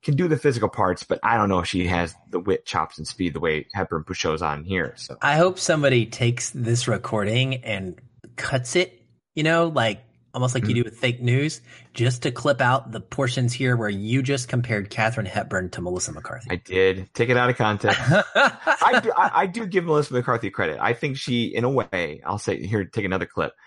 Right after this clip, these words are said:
Speaker 1: I think she's the second coming of Jim Carrey. I think she's the best physical co-, comedian in the business right now. That, but that's all she's kinda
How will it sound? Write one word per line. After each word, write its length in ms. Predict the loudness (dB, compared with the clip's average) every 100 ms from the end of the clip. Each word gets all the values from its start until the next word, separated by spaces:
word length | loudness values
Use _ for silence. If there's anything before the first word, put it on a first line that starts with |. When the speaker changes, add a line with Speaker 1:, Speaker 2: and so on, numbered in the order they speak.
| -20 -2
Speaker 1:
I 100 | 0
think 160 | 0 -2
she's 180 | -4 -6
the 80 | -4
second 280 | -6 -6
coming 280 | -8 -6 -6
of 60 | -6
Jim 160 | -8
Carrey. 280 | -4 -4 -4 -10 _ -4
I 140 | -2
think 180 | -2 -4
she's 200 | -6 -6
the 80 | -2
best 220 | -2 -2
physical 340 | -6 -4 -4
co-, 200 | -4 -8 -6
comedian 420 | -4 -2 0 -2
in 100 | -2
the 60 | -4
business 400 | -4 -6 -10 -10
right 140 | -12
now. 120 | -12 -18 -18 -12 -2
That, 220 | 0 0 0
but 180 | 0 2
that's 220 | 2 2
all 180 | 2 2
she's 220 | 0 -8
kinda 320 | -8 -4 -4